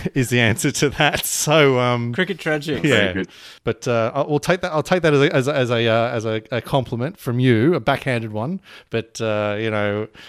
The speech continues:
Speaker 1: it's, I'll take it, take it when you can. But, um, no, but look, look, we're just the pointy end, end of it as well. Like, behind us, there's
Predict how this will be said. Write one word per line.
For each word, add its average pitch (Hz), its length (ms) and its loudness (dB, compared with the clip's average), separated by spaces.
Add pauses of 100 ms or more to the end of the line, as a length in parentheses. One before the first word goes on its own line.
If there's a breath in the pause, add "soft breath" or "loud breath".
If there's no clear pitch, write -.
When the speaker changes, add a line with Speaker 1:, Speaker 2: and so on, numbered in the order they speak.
(120)
Speaker 1:
it's, - 100 -10
I'll 117 160 -2
take 117 180 -4
it, 117 140 -8
take 113 180 -6
it 107 220 -12
when 110 120 -10
you 98 60 -10
can. 101 200 -16
But, - 280 -16
um, 104 300 -6 (340 loud breath)
no, 110 300 4
but 190 100 4
look, 202 140 6
look, 214 140 -2 (120)
we're 208 140 2
just 208 160 -6
the - 60 -4
pointy 117 340 -4
end, 127 260 -4
end 123 300 -4
of 123 140 -6
it 107 60 -4
as 104 140 -4
well. 104 200 -4
Like, 104 120 -10
behind 123 380 -6
us, 98 240 -8
there's 101 340 -10